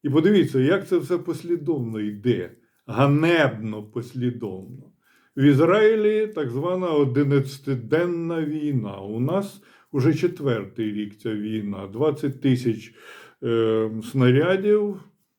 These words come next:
двадцять тисяч ракет, які призначені для України і оплачені ще адміністрацією Байдена, він відправляє в Ізраїль. Так. Ну, напевно, там,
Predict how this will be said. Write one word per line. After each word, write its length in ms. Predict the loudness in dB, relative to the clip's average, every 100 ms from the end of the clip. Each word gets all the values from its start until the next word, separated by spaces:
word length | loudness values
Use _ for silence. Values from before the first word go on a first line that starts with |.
| _
двадцять 680 | -2 0 0 -6 -8 -14 _
тисяч 400 | 0 0 -2 -2
ракет, 560 | -2 -2 0 0 0
які 300 | -4 -4 -4
призначені 800 | -2 2 2 2 -2 -2 -2 -2
для 180 | 0 2
України 680 | 2 0 -2 0 0 0 0
і 60 |
оплачені 720 | -2 -4 -2 -2 -4 -8 -8 -10
ще 340 | 0 0 0 -8 -20 -20 -4
адміністрацією 1000 | 0 4 4 2 0 0 -2 -4 -4 -4
Байдена, 640 | -2 0 2 2 0 0
він 260 | 0 2 2
відправляє 840 | 0 -4 -4 -2 0 0 2 2
в 60 | 2
Ізраїль. 720 | 2 2 0 -4 -10 -16 -20 -20 _ _ _ _ _ _
Так. 240 | -20 -20 -20 _ _ _ _ _
Ну, 140 | 4 6
напевно, 460 | 6 4 2 0
там, 520 | -2 -4 -4 -6 -8